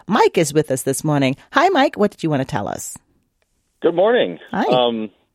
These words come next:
Speaker 2: I just wanted to comment that, uh, you know, through the community educa-, education, I took a, uh,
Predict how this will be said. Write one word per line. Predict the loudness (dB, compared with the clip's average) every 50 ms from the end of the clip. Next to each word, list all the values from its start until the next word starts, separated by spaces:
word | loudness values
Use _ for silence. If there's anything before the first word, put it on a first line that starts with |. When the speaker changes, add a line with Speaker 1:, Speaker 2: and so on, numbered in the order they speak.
| _ _ _ _ -6 -2
Speaker 2:
I | -2 -2
just | -2 -4 -8 -12 -16 _ _ _ _ _ _ _ _ -4
wanted | -2 0 0 0 0 0
to | 0 0 0 0
comment | -2 -2 -2 -2 -2 -4 -2 0
that, | 0 0 0 0 _ 0
uh, | 2 2 4 4 2 2 0 -2 -6 _ _ _ -14
you | -8
know, | -4 -4 -4 -4
through | -4 -6
the | -6 -6
community | -4 -2 -2 0 0 0 0
educa-, | 0 -2 -2 -2 -2 -2 -2 -2 -2 -4
education, | -4 -4 -4 -4 -2 -2 -2 -2 -4 -4 -4
I | -4
took | -2 -2 -4 -2 -2
a, | 0 0 2 2 2
uh, | 2 2 2 0 -2